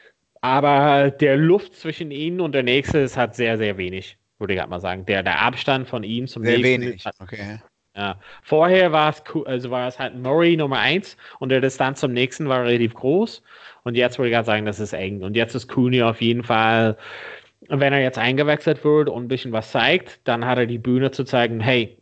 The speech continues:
Speaker 1: am, ab dem nächsten Spiel sollte ich gleich starten. Das würde ich halt mal so sagen. Deshalb glaube ich mal, Murray ist es okay, kann ich halt mal mitgehen. Ähm, genau, mit seiner Verbindung mit, mit Sexton, glaube ich halt, das, das geht gerade so durch.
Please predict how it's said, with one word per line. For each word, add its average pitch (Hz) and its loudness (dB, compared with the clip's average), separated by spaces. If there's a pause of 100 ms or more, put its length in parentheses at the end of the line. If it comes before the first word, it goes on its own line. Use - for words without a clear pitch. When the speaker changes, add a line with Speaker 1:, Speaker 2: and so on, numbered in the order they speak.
(340)
Speaker 1:
am, 113 -8 (160)
ab 117 -4
dem 120 0
nächsten 113 -4
Spiel 117 -4
sollte 107 -2
ich 107 0
gleich 87 -4
starten. 87 -2
Das 127 0
würde 123 2
ich 110 -2
halt 120 -2
mal 92 -8
so 90 -10
sagen. 90 -6
Deshalb 107 -2
glaube - 0
ich 117 -10
mal, 113 -2 (400)
Murray 135 2
ist 131 -4
es 127 -4
okay, 131 2
kann 139 0
ich 113 -4
halt 110 -2
mal 107 -2
mitgehen. 139 0 (640)
Ähm, 110 -4 (100)
genau, 110 2
mit 110 0
seiner 107 0
Verbindung 110 -2
mit, 101 -8
mit 104 -8
Sexton, 117 -6 (160)
glaube 101 0
ich - -8
halt, 95 0
das, - -8
das - -6
geht 85 -4
gerade 80 -6
so 85 -8
durch. - -8